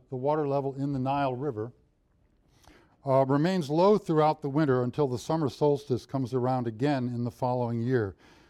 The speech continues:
Nobody in Egypt could give me any explanation of this, in spite of my constant attempts to find out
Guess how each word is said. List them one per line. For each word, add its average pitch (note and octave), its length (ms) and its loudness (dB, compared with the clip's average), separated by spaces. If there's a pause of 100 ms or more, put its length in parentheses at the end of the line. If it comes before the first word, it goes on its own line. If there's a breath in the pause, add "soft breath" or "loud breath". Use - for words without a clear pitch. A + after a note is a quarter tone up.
(120 soft breath)
Nobody F3+ 360 4
in F3 120 0
Egypt D#3+ 360 0
could C3+ 140 -6
give C#3 140 0
me C#3 160 2
any E3+ 200 0
explanation C3+ 640 -2
of G#2 80 -8
this, G#2+ 220 -4
in A#2 100 -4
spite C#3+ 380 -2
of B2+ 100 -2
my B2 160 0
constant C#3+ 440 -4
attempts A#2+ 340 -6
to A2+ 100 -12
find C3 340 -2
out B2 260 0